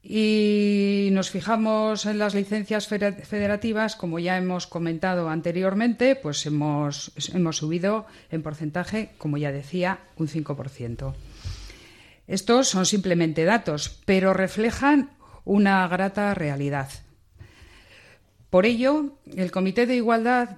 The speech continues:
desde el Comité de Igualdad queremos que se nos tenga más en cuenta en los órganos directivos tanto de clubs como de federaciones, medios escritos, audiovisuales, en los que por lo general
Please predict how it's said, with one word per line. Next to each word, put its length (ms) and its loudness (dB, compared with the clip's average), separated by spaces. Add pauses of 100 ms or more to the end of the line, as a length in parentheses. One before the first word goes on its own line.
desde 260 4
el 80 0
Comité 320 0
de 60 2
Igualdad 500 0
queremos 480 0
que 100 -6
se 140 -4
nos 200 -4
tenga 420 0
más 280 -2
en 120 -2
cuenta 380 -2
en 100 -2
los 160 -6
órganos 420 -2
directivos 760 -2 (120)
tanto 320 0
de 140 -2
clubs 420 0 (560)
como 220 0
de 80 -2
federaciones, 1000 -2
medios 320 0
escritos, 800 -2
audiovisuales, 880 -2 (320)
en 140 4
los 160 2
que 260 4
por 200 -2
lo 120 0
general 540 0